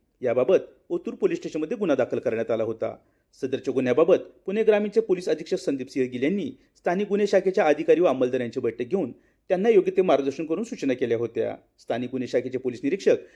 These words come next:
अविनाश शेळीमकर यांनी सदर गुन्हे उघडकीस आणण्याकरता एक, एक तपास पथक स्थापन केले. या पथकाने सर्व घटनांची पाहणी करून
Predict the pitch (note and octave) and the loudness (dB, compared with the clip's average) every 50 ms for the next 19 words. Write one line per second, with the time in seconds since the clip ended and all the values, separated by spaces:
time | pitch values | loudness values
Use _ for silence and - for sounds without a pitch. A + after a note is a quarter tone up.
0 | _ _ - - E3+ F#3+ G#3 G#3+ G#3+ A#3 A3 G#3+ G#3 G#3+ G#3 G#3+ A3 A#3+ A3+ D3 | _ _ -4 -2 0 0 0 0 0 -2 -2 -2 2 4 4 4 4 2 -2 -2
1 | A2 - _ _ _ _ _ - F#3+ F#3 G#3+ A3 G#3+ G#3 G#3+ G#3 A3+ G3+ D#3 D3+ | -4 -8 _ _ _ _ _ -4 2 4 4 4 4 4 2 2 2 2 2 0
2 | D#3+ D#3 - - D#3 C3+ C#3 C3+ C3 E3 F#3 G3 - E3 C3 C3 - - - F3 | -2 -2 -2 -2 -2 0 0 0 2 2 2 4 4 4 4 2 2 -2 -2 -2
3 | G3+ G3+ - F#3+ - - - - - - - - C3+ - E3+ - - - C3 - | 0 0 0 -2 0 0 0 2 0 -2 -2 -4 -6 -6 -6 -6 -4 -4 -4 -2
4 | - A2+ G#2+ - B2+ A2 A2 G#2 - - _ _ _ _ _ _ - B2 - - | -4 -6 -4 -4 -6 -6 -6 -8 -10 -14 _ _ _ _ _ _ -8 -4 -2 -2
5 | - - E3+ F#3+ G#3+ F#3 A#2 - - - _ _ _ - G3 G3+ A#3 A3 G#3+ G#3 | -2 0 0 0 0 0 -4 -6 -8 -18 _ _ _ -2 2 4 4 4 4 2
6 | G#3+ G3+ G3 F#3 F3 - G#3+ - E3 D3 D3+ D#3+ D#3 D#3 A3 A#3 F#3 - | 0 -4 -6 -6 -6 -4 0 0 2 2 2 2 2 2 2 2 2 -2